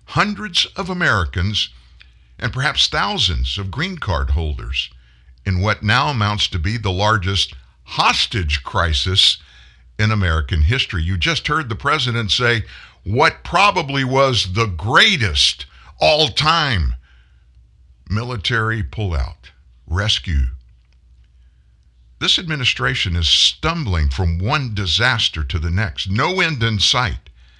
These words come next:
Public opinion plummeting on nearly every major issue. I was asked moments before we went on the air this morning, how many signatures would it take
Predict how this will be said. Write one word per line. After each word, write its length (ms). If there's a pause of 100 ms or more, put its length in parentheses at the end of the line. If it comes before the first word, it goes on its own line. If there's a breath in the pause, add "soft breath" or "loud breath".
(500 soft breath)
Public 340
opinion 580
plummeting 580
on 140
nearly 400
every 280
major 440
issue. 280 (400 loud breath)
I 140
was 380
asked 400
moments 440
before 360
we 140
went 160
on 140
the 140
air 260
this 260
morning, 300 (800 soft breath)
how 200
many 300
signatures 1040
would 160
it 200
take 480